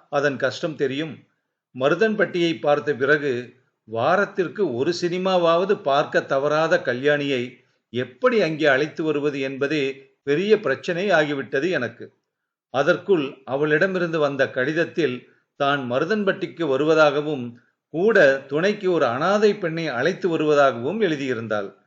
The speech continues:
அத்-, அதோடு பிரசவத்துக்கு அப்புறம் உடம்பு மிகவும் பலகீனமாக இருப்பதால்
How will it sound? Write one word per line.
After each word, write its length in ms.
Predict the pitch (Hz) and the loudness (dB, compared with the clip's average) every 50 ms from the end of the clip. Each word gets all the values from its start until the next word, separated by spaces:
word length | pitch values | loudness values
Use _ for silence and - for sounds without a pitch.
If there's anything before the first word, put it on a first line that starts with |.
| _ _ _ _ _ _ _ _ _ _ _ _ _ - | _ _ _ _ _ _ _ _ _ _ _ _ _ -4
அத்-, 220 | 131 143 - _ _ _ _ _ _ _ _ | -4 -4 -4 _ _ _ _ _ _ _ _
அதோடு 420 | - 139 143 175 185 196 196 190 156 139 156 175 - - _ _ | -8 -2 2 6 6 8 8 8 6 4 2 -2 -8 -18 _ _
பிரசவத்துக்கு 720 | 147 156 196 196 - 220 214 208 208 214 - 185 - - | 0 2 2 2 2 4 4 4 4 2 0 0 2 2
அப்புறம் 640 | 160 139 127 - 170 160 170 160 139 135 139 - - _ _ _ _ _ _ _ | 2 2 2 2 4 4 4 4 2 0 -6 -16 -20 _ _ _ _ _ _ _
உடம்பு 640 | 127 139 - 202 214 208 190 185 143 139 147 - 107 | 0 2 4 4 4 6 6 6 6 4 2 -2 -8
மிகவும் 520 | 113 123 120 139 170 175 185 220 247 240 | -10 -6 0 2 2 2 4 2 2 2
பலகீனமாக 680 | 214 147 139 147 160 170 175 175 175 170 170 175 180 180 | 2 4 4 2 2 0 -2 -2 -2 0 0 0 0 0
இருப்பதால் 760 | 185 160 135 135 113 123 147 139 151 151 139 131 131 - - | 0 -2 -2 -4 -2 -2 2 4 4 4 4 2 0 -6 -12